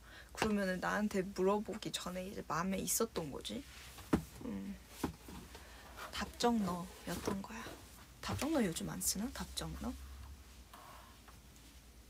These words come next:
코로나 걸려서 아픈 문선유 이름 불러주면 나을 것 같아요.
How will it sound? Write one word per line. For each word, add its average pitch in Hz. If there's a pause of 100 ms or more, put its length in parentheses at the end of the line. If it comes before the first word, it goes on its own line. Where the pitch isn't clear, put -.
(1900)
코로나 277
걸려서 208
아픈 190
문선유 208
이름 190
불러주면 196
나을 202
것 208
같아요. 185